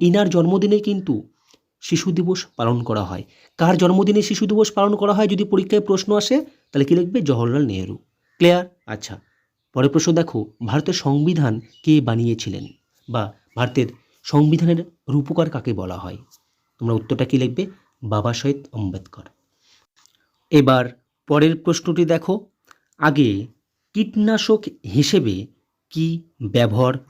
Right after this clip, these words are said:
করা হতো? তোমরা উত্তরটা কী লিখবে? আগে কীটনাশক হিসেবে নিম পাতা ব্যবহার করা হতো। আচ্ছা, এ প্রশ্ন যদি বলে আগে কোন পাতা দিয়ে জমিতে সার তৈরি করা হতো, উত্তরটা কী লিখবে? আলুর পাতা দিয়ে।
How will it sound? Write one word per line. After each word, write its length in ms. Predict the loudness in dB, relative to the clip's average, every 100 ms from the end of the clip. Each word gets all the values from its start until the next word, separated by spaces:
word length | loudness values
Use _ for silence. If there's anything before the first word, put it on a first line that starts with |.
| -8
করা 220 | -6 -6
হতো? 280 | -8 -14 -18 -20 _ _ _ _ _ _ 0
তোমরা 220 | 2 2 0 -8 _
উত্তরটা 360 | -8 -2 0 0
কী 120 | 2
লিখবে? 300 | 0 0 0 -2 -4 _ _ _ _
আগে 280 | 0 4 4 2 0 -8 _ _
কীটনাশক 540 | -8 -4 -2 0 -2 -2
হিসেবে 360 | -2 2 2 2 -2 -8 _ -6
নিম 260 | -2 0 0
পাতা 320 | 0 -2 -4 -8 _ -8
ব্যবহার 380 | -4 -2 -2 -4
করা 220 | -2 -4
হতো। 280 | -4 -8 -12 -16 -18 -2
আচ্ছা, 260 | -2 0 -2 -2 _ -2
এ 80 | 0
প্রশ্ন 180 | 2 0
যদি 140 | 2 2
বলে 320 | 4 2 0 -4 _ _ -4
আগে 280 | -2 0 -2 -2 _ _ _
কোন 140 | 0 2 0
পাতা 320 | 0 0 0
দিয়ে 160 | 0 2
জমিতে 340 | 2 2 0
সার 260 | -2 -2 -2
তৈরি 200 | 0 0
করা 200 | 0 -2
হতো, 220 | -4 -10 -14 _ _ -16
উত্তরটা 260 | -6 -2 0
কী 80 | 0
লিখবে? 240 | 0 -4 -6 _ -4
আলুর 300 | 0 4 2 0
পাতা 240 | -6 -8
দিয়ে। 220 | -12 -16